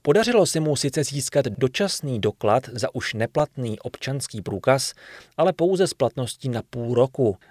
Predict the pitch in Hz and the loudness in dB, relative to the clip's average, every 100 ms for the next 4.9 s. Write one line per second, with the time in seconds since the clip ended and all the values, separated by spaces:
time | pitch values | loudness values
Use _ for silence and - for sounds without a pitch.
0 | - 117 131 180 190 196 185 143 143 - | -6 2 4 6 6 4 4 2 2 0
1 | 160 147 - 165 - 131 156 156 156 113 | 0 -2 0 0 0 -2 0 0 0 -4
2 | - 107 110 - 127 143 - 104 101 - | -2 -2 -2 -4 -4 -4 -2 -2 -2 -4
3 | 117 110 110 - 107 123 - 131 135 - | -4 0 0 0 0 -2 -2 -6 -6 -6
4 | - - 131 131 135 135 131 147 | -8 -6 -2 -2 -2 -4 -2 -2